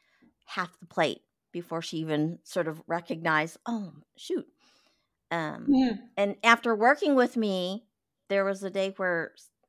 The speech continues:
Speaker 1: this woman who brought in the chocolate chip cookies that she loved eating, she ate half the cookie, and she threw
Speaker 2: Yeah.
Speaker 1: the other half away.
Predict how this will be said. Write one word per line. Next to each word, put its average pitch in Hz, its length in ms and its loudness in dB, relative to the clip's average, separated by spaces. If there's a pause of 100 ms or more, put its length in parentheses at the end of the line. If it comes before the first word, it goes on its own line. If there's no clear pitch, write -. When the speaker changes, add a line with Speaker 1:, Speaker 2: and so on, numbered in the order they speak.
(140)
Speaker 1:
this 190 280 -10
woman 185 340 -4
who 196 140 -8
brought 226 320 4
in 226 180 -2
the 190 80 -4
chocolate 196 400 -6
chip - 200 -10
cookies 196 400 -12
that - 180 -8
she 180 160 -8
loved 170 400 -2
eating, 170 320 -6 (600)
she - 240 -16
ate 220 160 -4 (120)
half - 300 -10 (100)
the 175 80 -8
cookie, - 440 -12 (440)
and 180 80 -6
she 180 200 -12
threw 185 260 -6
Speaker 2:
Yeah. - 0 -
Speaker 1:
the 175 160 -8
other 175 120 -8
half 170 240 -14
away. 285 280 0